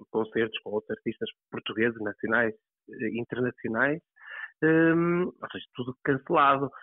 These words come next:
Eh, agora, isto também me afetou de, de, de várias formas, várias formas. Agora, eu penso que ainda é muito cedo para falarmos de cancelamentos, adiamentos,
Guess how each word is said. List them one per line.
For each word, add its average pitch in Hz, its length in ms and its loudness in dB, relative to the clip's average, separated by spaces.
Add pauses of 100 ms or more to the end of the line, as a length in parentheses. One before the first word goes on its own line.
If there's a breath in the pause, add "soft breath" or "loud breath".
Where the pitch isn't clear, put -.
(260 loud breath)
Eh, 107 380 0
agora, 120 320 2 (340)
isto - 140 -6
também 147 180 6
me 147 100 6
afetou 147 420 2
de, 165 100 0 (140)
de, 143 640 -2
de 143 100 0
várias 190 400 4
formas, 110 400 0 (320)
várias 110 300 -2
formas. 107 340 -4
Agora, 127 340 2 (340 loud breath)
eu 131 220 0
penso 143 560 0 (180)
que 190 300 6 (400)
ainda 165 220 4
é 170 40 6
muito 214 380 2
cedo 147 400 2 (220)
para 123 160 2
falarmos 110 480 0
de 107 340 0 (580 soft breath)
cancelamentos, 175 880 2 (140)
adiamentos, 147 760 4